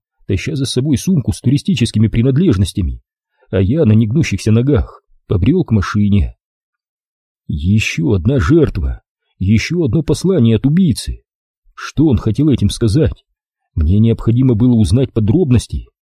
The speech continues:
Форман присутствовал на месте преступления. Я видел его по телевизору. Конечно, ему известно больше, чем говорят в новостях. Но как убедить его поделиться? Прежде он просил меня о помощи.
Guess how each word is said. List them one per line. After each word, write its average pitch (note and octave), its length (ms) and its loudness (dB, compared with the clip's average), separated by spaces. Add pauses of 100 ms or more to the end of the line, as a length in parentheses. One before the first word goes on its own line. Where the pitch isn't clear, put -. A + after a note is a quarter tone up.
(600)
Форман G#2+ 640 0 (300)
присутствовал G#2 760 -2
на F2+ 60 4
месте C#3 340 0
преступления. G#2+ 760 -2 (340)
Я G2 180 0
видел B2 260 2
его A2 260 2
по - 120 -4
телевизору. A2 720 0 (580)
Конечно, G#2 500 0
ему G2+ 280 0
известно C3+ 420 -2
больше, A2+ 360 0
чем G#2 180 -2
говорят B2 360 2
в - 40 2
новостях. B2+ 680 0 (540)
Но G#2 260 2
как B2+ 240 0
убедить A2 480 0
его C#3 200 2
поделиться? C3+ 680 0 (680)
Прежде G2+ 560 0
он G2+ 240 0
просил C#3 360 0
меня A#2+ 260 2
о A2+ 40 -4
помощи. A2+ 540 -2